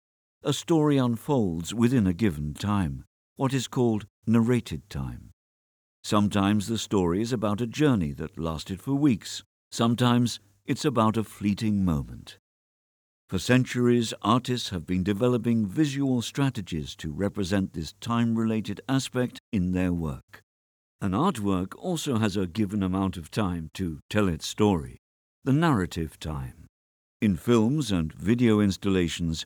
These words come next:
that time is the length of the projection. However, in other artworks, more static objects like sculptures and paintings, narrative time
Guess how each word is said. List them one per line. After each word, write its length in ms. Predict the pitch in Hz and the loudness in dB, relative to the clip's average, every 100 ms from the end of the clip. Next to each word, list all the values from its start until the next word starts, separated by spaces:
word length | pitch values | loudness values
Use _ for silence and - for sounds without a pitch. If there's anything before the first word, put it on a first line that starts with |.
| - | -12
that 300 | 73 98 156 | -2 0 0
time 440 | - 127 107 98 90 _ | -2 -2 0 -2 -4 _
is 140 | 117 | -4
the 100 | 82 | -2
length 400 | 143 160 85 71 | -2 0 0 -2
of 140 | 87 78 | -10 -8
the 80 | 80 | -6
projection. 720 | 90 82 101 - - 65 - _ _ _ _ _ _ | -6 -2 -2 -2 -10 -12 -14 _ _ _ _ _ _
However, 480 | - 131 143 120 107 - _ _ - | 0 4 6 4 2 0 _ _ 2
in 140 | 107 | 4
other 220 | 120 156 | 6 4
artworks, 800 | 110 95 92 92 85 - - - - _ _ - | 4 2 2 0 -2 -2 -8 -12 -18 _ _ -4
more 240 | 87 69 | -2 -2
static 480 | - - 92 98 82 | -6 -4 -4 -2 -2
objects 480 | 92 78 95 - - | -4 -2 -6 -6 -8
like 300 | 73 73 - | -6 -8 -10
sculptures 680 | - 123 101 80 85 80 | -6 0 0 -2 -8 -6
and 160 | 73 - | -6 -2
paintings, 560 | 110 107 92 101 92 - _ _ | 2 2 4 0 0 -6 _ _
narrative 560 | 101 127 185 165 151 - | 2 2 2 0 -4 -2
time 380 | 127 117 117 | 0 0 0